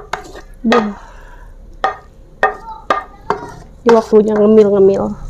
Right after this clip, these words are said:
Edel, woi. Uh, mantep, ini mah beneran. Hehehe. Penuh pokoknya mah, woi. Tah.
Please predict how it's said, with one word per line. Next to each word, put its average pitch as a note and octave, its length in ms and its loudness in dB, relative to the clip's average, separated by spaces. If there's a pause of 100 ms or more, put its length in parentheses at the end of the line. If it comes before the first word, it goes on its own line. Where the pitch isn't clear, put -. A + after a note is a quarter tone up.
(2250)
Edel, A#3 640 -2
woi. A#3 540 -2 (1080)
Uh, B3+ 240 0
mantep, G3 880 -6
ini G3 160 -4
mah F#3 160 -6
beneran. F#3 560 -8 (800)
Hehehe. F#3+ 880 -10 (1300)
Penuh C4 400 8
pokoknya G#3 400 -4
mah, G3+ 160 0
woi. G#3+ 240 4 (960)
Tah. F#3 240 -14